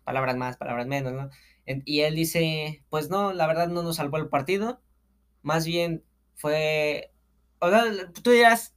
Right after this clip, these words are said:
lo que dicen todos los entrenadores, ¿no? De que no, del conjunto y que nada, pero no, o sea, e-, a esta vez creo que sí le veo más sentido, porque dice, "Todos hicieron su trabajo", y es que sí, güey, todos hicieron su trabajo. A lo mejor Celeste, la portera, eh,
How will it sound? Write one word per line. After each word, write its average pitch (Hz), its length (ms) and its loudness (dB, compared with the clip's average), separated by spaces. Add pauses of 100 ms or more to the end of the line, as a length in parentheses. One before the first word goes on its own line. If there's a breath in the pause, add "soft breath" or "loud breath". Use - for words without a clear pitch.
lo 185 140 2
que 185 80 2
dicen 214 220 2
todos 214 140 0
los 185 120 -6
entrenadores, 135 480 -2
¿no? 147 120 -4
De 143 120 -6
que 127 180 -10
no, 185 420 -2
del 120 120 -6
conjunto 165 580 -4
y 123 60 -10
que - 80 -10
nada, 165 220 -6 (280 loud breath)
pero 139 140 -4
no, 165 320 2
o 143 80 -2
sea, 160 240 2
e-, 208 200 0
a 233 80 2
esta 202 240 4
vez 208 260 -2
creo 202 200 -2
que 190 80 -4
sí 185 120 -6
le 180 140 -2
veo 175 140 -2
más 165 200 -4
sentido, 165 440 -8 (540)
porque 147 260 -8
dice, 160 380 -4
"Todos 196 300 2
hicieron 160 280 -2
su 156 100 -8
trabajo", 135 480 0 (180)
y 139 80 -6
es 151 100 -6
que 156 100 -8
sí, 208 140 -4
güey, 208 180 -4
todos 196 200 -4
hicieron 160 240 -4
su 135 100 -12
trabajo. 127 500 -4 (460)
A - 100 -4
lo 151 80 -4
mejor 165 300 -2
Celeste, 220 520 -4
la 170 120 -8
portera, 160 440 -4
eh, 415 300 -4